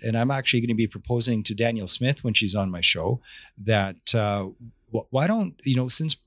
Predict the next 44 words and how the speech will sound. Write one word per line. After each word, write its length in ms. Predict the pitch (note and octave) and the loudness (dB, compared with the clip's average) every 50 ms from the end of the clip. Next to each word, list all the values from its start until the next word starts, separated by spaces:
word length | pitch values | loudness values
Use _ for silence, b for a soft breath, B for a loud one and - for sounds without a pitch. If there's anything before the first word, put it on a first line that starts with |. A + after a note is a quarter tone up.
| _ _ | _ _
healthcare 480 | - C3+ C3+ D3+ - - - D#3 C#3+ B2+ | 0 0 0 0 -2 -2 0 2 2 2
is 80 | A#2 | 0
provincial 480 | - - G#2 G2 B2+ B2+ B2 - G#2 F2+ | 0 -2 -2 0 0 0 0 -2 -4 -4
anyway, 460 | - G#2+ C3+ D3 B2+ F#2+ E2+ F2 F#2+ - - _ | -2 0 2 2 2 2 -2 -4 -6 -12 -16 _
why 160 | - B2+ C#3 D#3+ | -2 0 2 2
don't, 200 | F3+ F3+ E3+ - - _ _ _ _ _ _ _ _ _ _ _ | 0 -2 -4 -8 -16 _ _ _ _ _ _ _ _ _ _ _
why 140 | A#2 A#2+ C3+ | 2 2 4
doesn't 200 | D3 E3+ F3+ F3+ | 4 2 2 0
the 60 | A#2 | -2
province 380 | - - G#2+ A2+ C#3 D#3+ C#3+ - | 0 0 -2 0 0 0 0 0
stand 260 | - - A2+ G#2 G#2 | 2 2 0 2 2
in 60 | G2 | 0
the 80 | F#2 - | 0 0
gar-, 260 | - F#2 F#2 - - - A#2 - | -2 -2 -4 -4 -6 -12 -8 -4
gap, 300 | G#2 F#2 G2 G#2+ - b b b b _ _ | 0 0 0 0 -2 b b b b _ _
provide 380 | - G2+ G#2 A#2+ C3+ E3 F3 D3 | -8 -2 0 2 2 2 0 -2
this 200 | D3+ D3 - - | -2 0 0 0
for, 400 | - - C3+ B2+ A#2+ A#2+ A2+ A2 | 0 0 0 2 2 2 2 0
uh, 120 | G#2+ G#2 | 0 0
veterans 400 | F#2+ B2 B2 A#2+ - C#3+ B2+ A#2+ | 0 0 0 2 2 2 2 0
and 80 | A#2 - | -2 -2
first 200 | - A#2 A2 - | -2 -2 -2 0
responders, 640 | C3 B2 - - A2+ G2 F2 D#2+ E2 F2+ G2+ - - | -2 -4 0 0 0 0 0 -2 -4 -2 -2 -2 -2
this 200 | G#2+ G2+ - - | 0 -4 0 2
mental 280 | B2 B2 B2 C3+ C3 B2 | 2 0 2 0 0 2
health, 280 | A#2+ B2+ B2+ - - - | 2 2 0 -2 -4 -4
uh, 160 | A#2 A2+ G#2+ G2 | -2 -2 -2 -2
passport, 680 | - B2 A#2 A#2+ B2 - - - - E2+ E2+ G2+ - B B B B B B B B | -2 -2 0 2 2 0 -2 -2 -2 -2 -2 -2 -4 B B B B B B B B
to 80 | - | -6
try 300 | G2+ - - C#3 C#3+ D3+ | -4 0 2 2 2 2
things 260 | D3 - C#3+ A#2+ G#2+ G#2 | 2 2 0 2 2 2
like 160 | G#2+ G2+ - - | 0 0 -4 -8
float 320 | _ - G#2+ A2+ B2 - - - | _ 0 2 2 2 2 -2 -2
therapy 360 | A2+ G2+ F#2+ F#2+ - F#2 E2+ | 0 0 0 0 -2 -6 -6
or 140 | F2 G2+ A2+ | -2 0 0
equine 380 | A#2 - - A#2+ A2+ G#2+ G#2+ G#2 | 0 0 0 0 0 0 0 0
therapy 560 | - A2 G#2 G#2 G2+ G#2 F#2+ - G#2+ G2 F#2+ | 0 2 2 4 2 0 0 0 -2 -2 0
or 240 | F#2+ F#2+ F#2 - - | 0 -2 -2 -2 0
anything 400 | D3 D#3+ E3+ D#3+ - D3+ B2+ A#2+ | 2 2 2 2 2 0 2 2
else 260 | B2+ C3 B2+ A#2+ - | 2 2 2 0 0
without 300 | - G#2+ G2+ A2+ A2+ A2 | -2 -2 -2 -2 -2 0
asking 380 | B2 C3 C3 - - C3 A2+ A#2 | 0 0 0 0 0 0 -4 -2
anybody's 440 | B2+ C#3+ D#3+ D3 E3+ E3+ F#3 F#3 - | 0 0 0 0 0 0 0 0 -2
permission, 680 | - - E3+ E3+ E3+ E3 D3 - - E2+ F#2 A#2 B2 | -2 -4 -2 0 2 2 2 2 0 0 -4 -4 -6